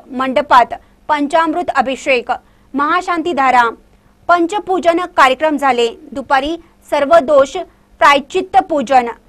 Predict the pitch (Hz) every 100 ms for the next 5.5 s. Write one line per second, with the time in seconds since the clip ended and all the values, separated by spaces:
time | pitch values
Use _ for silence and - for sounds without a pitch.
0 | _ _ - 330 330 349 359 370 294 277
1 | 285 277 247 233 - _ _ - 339 339
2 | 427 370 403 381 381 370 _ 330 302 302
3 | 247 233 _ _ _ 349 302 277 349 339
4 | 320 294 302 339 381 330 302 311 403 359
5 | 269 254 262 254